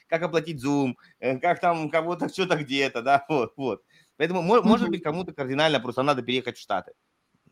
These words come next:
Speaker 1: Там, опять же, стабильность, видишь, э. А скажи такой вопрос, немножко разбавим нашу аудиторию юмором. Вот футболка на тебе, ты ее купила в России или ты ее купила своим хитрым способом? Чего-то там Рома.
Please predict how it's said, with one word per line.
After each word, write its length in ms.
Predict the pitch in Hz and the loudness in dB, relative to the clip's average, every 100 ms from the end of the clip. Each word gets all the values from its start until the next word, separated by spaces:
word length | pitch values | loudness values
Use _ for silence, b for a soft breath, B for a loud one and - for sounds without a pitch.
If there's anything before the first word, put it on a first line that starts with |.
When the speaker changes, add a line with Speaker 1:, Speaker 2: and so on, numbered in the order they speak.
| _ _ _ | _ _ _
Speaker 1:
Там, 200 | 120 113 | 0 0
опять 240 | 110 113 | 0 -2
же, 80 | 98 | -2
стабильность, 440 | 101 98 95 85 | -6 -4 -6 -8
видишь, 320 | 113 101 - - | -10 -12 -14 -14
э. 200 | 78 - b b | -14 -14 b b
А 80 | 98 | -4
скажи 260 | 160 208 247 | -2 0 -2
такой 180 | 190 | 0
вопрос, 360 | 175 143 123 - - | 0 2 -2 -6 -18
немножко 560 | 90 - 135 147 123 | -20 -14 -10 -8 -6
разбавим 400 | 117 110 120 101 | -6 0 0 0
нашу 220 | 101 98 | -6 -8
аудиторию 580 | 101 101 139 170 107 92 95 | -8 -8 -8 -6 -4 -6 -4
юмором. 320 | 107 95 85 _ _ | -2 -2 -4 _ _
Вот 220 | 135 - - | -10 -10 -20
футболка 460 | - 139 131 113 92 | -6 0 2 0 -2
на 100 | 87 | -8
тебе, 160 | - | -14
ты 140 | 85 131 | -6 0
ее 200 | 131 120 | 0 0
купила 340 | 127 131 117 | -4 -2 0
в 80 | 104 | 0
России 340 | 127 233 208 101 | -2 -4 -6 -4
или 120 | 98 | -6
ты 100 | 101 | -6
ее 80 | 101 | -8
купила 440 | 110 120 101 92 - | -8 -8 -6 -6 -8
своим 340 | 104 104 98 | -4 -2 -2
хитрым 300 | - 92 92 | -6 -10 -10
способом? 440 | - 104 - 69 - _ _ _ _ _ _ _ _ _ | -10 -12 -12 -16 -18 _ _ _ _ _ _ _ _ _
Чего-то 240 | - 95 | -4 -4
там 180 | 92 95 | 0 2
Рома. 320 | 107 95 78 | 4 2 -2